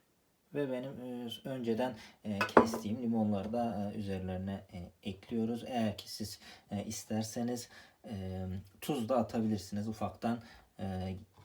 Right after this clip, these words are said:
ayrıyeten, e, soğan da koyabilirsiniz ama ben, e, fazla, e, koymak istemiyorum. E, daha güzel oluyor böyle. E, bu şekilde bir fırına vereceğiz. E, üzeri de kıra-,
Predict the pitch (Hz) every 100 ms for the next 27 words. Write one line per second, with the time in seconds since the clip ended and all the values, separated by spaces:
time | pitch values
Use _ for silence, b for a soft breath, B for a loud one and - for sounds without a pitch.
0 | _ - 127 117 110 95 127 123 110 104
1 | 101 B B B B - 147 127 110 123
2 | - 120 117 107 95 - 180 160 135 123
3 | 120 - 110 107 110 139 113 107 113 113
4 | B B B B - 107 101 104 - -
5 | - 120 120 120 107 - 117 101 101 127
6 | 135 113 117 110 117 104 - - 104 101
7 | 113 95 98 117 107 107 113 B B B
8 | B - - 202 104 117 - 123 110 123
9 | 139 120 110 - 110 107 131 110 104 113
10 | 214 254 269 120 107 107 110 104